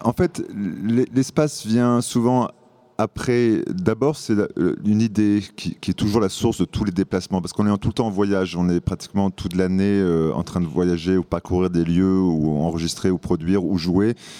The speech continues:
Et, euh, et, et les décisions de, de faire, euh, une traversée de l'Amazonie à la recherche de chants chamaniques, des carrosses, des chipibos indiens, ou le, décision de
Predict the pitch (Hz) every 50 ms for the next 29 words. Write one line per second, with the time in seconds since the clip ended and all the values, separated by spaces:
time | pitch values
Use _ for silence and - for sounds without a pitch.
0 | - - - - - - - _ - - 95 95 95 95 95 95 - - 101 98
1 | 95 - - 95 98 98 104 - - 117 113 107 113 127 127 120 107 101 95 95
2 | 82 73 90 95 92 - - - 107 104 107 92 98 90 90 87 - - - -
3 | - - - - - - 101 95 80 - - - - - - - 107 98 107 101
4 | - - 110 95 98 95 98 95 92 95 98 95 98 101 101 90 85 85 87 -
5 | - 95 90 90 - - - 85 85 82 80 78 76 58 - - - - 101 95
6 | 95 95 92 90 - - 92 90 90 90 92 92 92 - 90 - - - - -
7 | 78 82 87 - 95 85 82 87 92 90 - - - - 82 82 73 - - -
8 | - 101 92 80 87 87 90 90 87 80 85 85 85 85 85 82 78 82 82 82
9 | 82 80 78 85 85 82 80 80 - - 90 92 - - 92 90 90 101 98 95